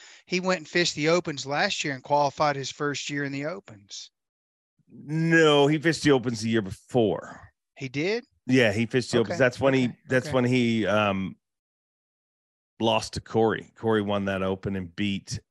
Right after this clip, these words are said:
Speaker 2: him on the last day. If you remember, that was the
Speaker 1: Oh,
Speaker 2: year
Speaker 1: at, at Saint
Speaker 2: previous.
Speaker 1: Lawrence,
Speaker 2: But yeah,
Speaker 1: at,
Speaker 2: no, I
Speaker 1: at
Speaker 2: mean,
Speaker 1: Clayton.
Speaker 2: Yeah, and I, and I expect Coop to be around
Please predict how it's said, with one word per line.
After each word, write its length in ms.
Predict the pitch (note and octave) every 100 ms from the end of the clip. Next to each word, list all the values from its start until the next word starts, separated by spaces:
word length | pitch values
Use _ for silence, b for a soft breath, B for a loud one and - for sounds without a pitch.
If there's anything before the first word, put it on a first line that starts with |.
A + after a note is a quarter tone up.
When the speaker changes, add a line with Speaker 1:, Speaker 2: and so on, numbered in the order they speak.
| -
Speaker 2:
him 440 | G#2 G2 F#2 F#2
on 200 | - G2
the 60 | F2+
last 340 | F2+ F2 F#2
day. 100 | -
If 100 | F#2+
you 80 | G2+
remember, 180 | G2+ F#2
that 180 | G2 -
was 120 | D#2+
the 80 | B2+
Speaker 1:
Oh, 260 | C#3+ C#3+
Speaker 2:
year 40 | C3
Speaker 1:
at, 80 | -
at 200 | C#3 C#3
Saint 260 | C3 C#3+ C#3+
Speaker 2:
previous. 40 |
Speaker 1:
Lawrence, 280 | - C#3 C#3
Speaker 2:
But 140 | D#3+
yeah, 240 | C#3+ E3+ G#2+
Speaker 1:
at, 80 | A#2+
Speaker 2:
no, 220 | C#3+ A#2+
I 60 |
Speaker 1:
at 60 | C3+
Speaker 2:
mean, 200 | C#3 C3
Speaker 1:
Clayton. 540 | B2+ E3 D3+ A#2 G#2+ _ _ _ _
Speaker 2:
Yeah, 280 | D#3+ C3 G#2
and 100 | C#3
I, 140 | C#3
and 200 | E2+ B2
I 160 | B2+ D#3
expect 420 | A#2+ - A#2 -
Coop 220 | C#3 B2
to 120 | -
be 200 | G#2+ A#2+ A#2
around 640 | G2+ A2+ A#2 A2+ A2+ -